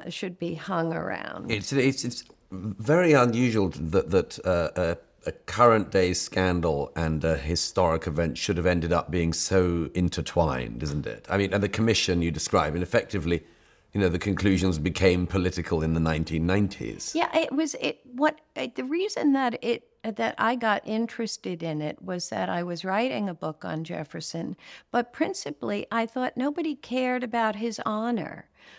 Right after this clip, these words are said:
Speaker 1: I mean, that you could
Speaker 2: Mm.
Speaker 1: just make idle accusations against him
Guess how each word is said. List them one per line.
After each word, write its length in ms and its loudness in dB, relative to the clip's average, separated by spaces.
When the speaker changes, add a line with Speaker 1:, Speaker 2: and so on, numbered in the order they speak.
Speaker 1:
I 80 0
mean, 300 4
that 220 0
you 120 -2
could 200 -2
Speaker 2:
Mm. 140 -2
Speaker 1:
just 240 -2
make 460 -2
idle 760 0
accusations 1300 -2
against 580 -2
him 380 -2